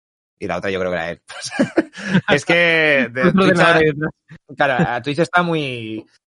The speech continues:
Speaker 1: está muy saturado. Hay mucho streamer y siempre están en veinticuatro casi. Es, como solo hacen eso, como es tan, ganan tanto dinero y se pueden permitir estar todo el puto día ahí, pues se llevan toda la
Speaker 2: Monopolizan la
Speaker 1: audiencia.
Speaker 2: plataforma, claro.
Speaker 1: Claro,
Speaker 2: Llega un
Speaker 1: entonces se
Speaker 2: punto
Speaker 1: llevan a,
Speaker 2: en que
Speaker 1: se, se
Speaker 2: Sí,
Speaker 1: llevan
Speaker 2: sí,
Speaker 1: ahí.
Speaker 2: sí.
Speaker 1: Luego hacen
Speaker 2: Oliva
Speaker 1: series
Speaker 2: y
Speaker 1: en-,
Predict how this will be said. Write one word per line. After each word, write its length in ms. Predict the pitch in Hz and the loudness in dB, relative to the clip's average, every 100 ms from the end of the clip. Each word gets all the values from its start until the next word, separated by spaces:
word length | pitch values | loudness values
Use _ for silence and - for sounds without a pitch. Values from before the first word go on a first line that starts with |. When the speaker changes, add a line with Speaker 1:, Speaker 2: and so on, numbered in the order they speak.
| _ | _
Speaker 1:
está 380 | - - - 139 | -18 -16 -8 -4
muy 120 | 147 | -4
saturado. 540 | - 101 82 85 82 _ | -6 -10 -12 -12 -12 _
Hay 160 | - 120 | -6 -4
mucho 720 | 127 120 113 107 107 104 101 101 | -4 -6 -4 -4 -2 -2 -2 -6
streamer 680 | - 104 107 110 113 113 113 - | -8 -6 -6 -4 -4 -4 -6 -8
y 160 | 107 | -10
siempre 220 | 92 104 - | -10 -12 -12
están 220 | 101 98 | -12 -12
en 60 | 98 | -14
veinticuatro 480 | 90 92 95 90 | -16 -10 -10 -8
casi. 280 | 92 90 92 | -10 -8 -10
Es, 180 | 92 92 _ _ | -10 -12 _ _
como 160 | 107 107 | -14 -6
solo 160 | 147 | -2
hacen 220 | 143 139 135 | 0 -2 -6
eso, 180 | 139 151 | -6 -8
como 200 | 98 101 | -8 -12
es 120 | - | -6
tan, 180 | 127 123 - - | -6 -6 -8 -2
ganan 320 | 143 160 143 | 0 0 0
tanto 440 | 160 180 170 175 | -2 0 2 2
dinero 380 | 160 160 160 101 | 2 0 -2 -4
y 80 | 85 | -8
se 160 | 98 | -16
pueden 180 | 87 120 | -12 -6
permitir 340 | 135 135 123 131 | -6 -6 -4 -4
estar 220 | - 127 | -2 -2
todo 120 | 123 | -4
el 40 | |
puto 220 | 120 135 127 | -6 -6 -4
día 220 | 127 120 | -2 -2
ahí, 220 | 127 151 _ _ _ - | -2 -6 _ _ _ -4
pues 140 | 123 | -4
se 100 | 113 | 2
llevan 220 | 117 143 | 2 4
toda 140 | 131 139 | 4 4
la 40 | |
Speaker 2:
Monopolizan 120 | 113 113 | 4 2
la 60 | |
Speaker 1:
audiencia. 240 | 127 110 87 - | 0 -6 -12 -16
Speaker 2:
plataforma, 340 | 139 127 117 | -14 -12 -10
claro. 240 | 120 117 - _ - | -10 -12 -14 _ -4
Speaker 1:
Claro, 180 | 143 123 | -2 0
Speaker 2:
Llega 80 | 101 | -2
un 40 | 113 | -4
Speaker 1:
entonces 80 | |
se 60 | 123 | 0
Speaker 2:
punto 140 | 135 131 | 0 0
Speaker 1:
llevan 40 | |
a, 40 | |
Speaker 2:
en 40 | 123 | 0
que 100 | 120 | -2
Speaker 1:
se, 140 | 110 - _ _ _ _ _ | -4 -12 _ _ _ _ _
se 120 | - 104 | -12 -6
Speaker 2:
Sí, 60 | |
Speaker 1:
llevan 160 | 107 113 | -4 -2
Speaker 2:
sí, 40 | |
Speaker 1:
ahí. 80 | 117 | -2
Speaker 2:
sí. 40 | 110 | 0
Speaker 1:
Luego 140 | 120 | 0
hacen 120 | 135 143 | 2 2
Speaker 2:
Oliva 160 | 143 | 4
Speaker 1:
series 200 | 147 147 | 4 2
Speaker 2:
y 20 | 147 | 2
Speaker 1:
en-, 160 | 147 | -2